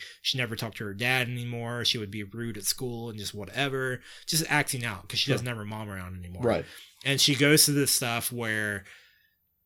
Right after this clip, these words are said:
Speaker 1: she goes living through every day. She starts realizing she doesn't care about, she s-, starts seeing what's important. She wants to
Speaker 2: Mm-hmm.
Speaker 1: live. She wants, she wants her, you know, Carter to live.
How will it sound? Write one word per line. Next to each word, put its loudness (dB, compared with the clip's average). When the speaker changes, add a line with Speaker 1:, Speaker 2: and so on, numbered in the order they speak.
Speaker 1:
she 2
goes 8
living 4
through 0
every 0
day. 2
She 4
starts 6
realizing 0
she 2
doesn't -2
care -2
about, -2
she 6
s-, 4
starts 6
seeing 6
what's -2
important. -6
She 2
wants 0
to 0
Speaker 2:
Mm-hmm. -2
Speaker 1:
live. 4
She 4
wants, -4
she 2
wants -6
her, -6
you -8
know, -6
Carter -2
to 2
live. -2